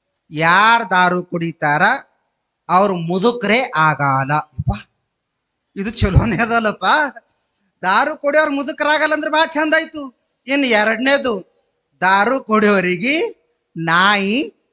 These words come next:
ಬೊಗಳಾಲ. ಇದೊಂದು ಭಾಳ ಚಲೋ ಅದಲ್ಲ. ಆಮೇಲೆ ಏನದ?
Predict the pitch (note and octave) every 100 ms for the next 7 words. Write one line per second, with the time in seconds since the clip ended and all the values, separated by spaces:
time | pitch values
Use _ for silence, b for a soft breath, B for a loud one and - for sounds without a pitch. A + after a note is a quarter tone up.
0 | _ D3+ D3 D3+ D3+ D3 D3 D3+ D#3+ D#3+
1 | - _ _ _ _ - D#3 G3+ A3 G#3
2 | G#3+ A3+ A#3+ A3+ A#3 A#3 A#3 A#3+ A#3 _
3 | _ _ _ D#3+ A3+ D4 D#4 D4+ C#4+ C#4
4 | C4+